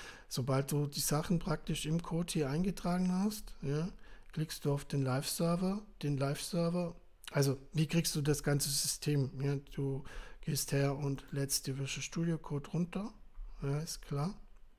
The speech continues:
wenn du sowas noch nie gemacht hast. So.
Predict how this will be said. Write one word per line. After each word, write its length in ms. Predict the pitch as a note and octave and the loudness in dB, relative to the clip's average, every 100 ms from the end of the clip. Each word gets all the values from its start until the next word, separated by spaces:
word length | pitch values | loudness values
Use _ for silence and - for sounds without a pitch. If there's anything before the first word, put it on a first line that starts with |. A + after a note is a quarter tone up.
| - | -6
wenn 140 | D3+ | -2
du 40 | C#3+ | -2
sowas 400 | - C#3+ C#3 D3+ | -2 -2 -4 -4
noch 160 | C#3+ | -4
nie 100 | D3+ | -4
gemacht 440 | C#3 C#3+ C#3 - E3+ | -2 -2 -4 -2 -4
hast. 280 | E3+ - - - - - _ _ - - - - - - - - | -4 -6 -12 -20 -20 -20 _ _ -20 -20 -20 -6 -6 -6 -12 -14
So. 240 | - A#2+ | -6 -6